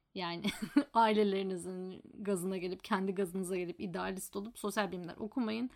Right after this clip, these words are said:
Ailenizin hani size bırakacağı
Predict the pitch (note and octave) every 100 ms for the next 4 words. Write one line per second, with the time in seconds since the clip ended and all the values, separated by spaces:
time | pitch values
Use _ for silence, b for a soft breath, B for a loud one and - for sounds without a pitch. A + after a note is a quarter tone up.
0 | _ A#3+ A3+ F#3+ F3+ E3+ E3+ G3 G3 F3+
1 | E3+ - - G#3 F#3+ - G#3+ G#3 F#3+ F#3
2 | G3 E3 E3+ F3+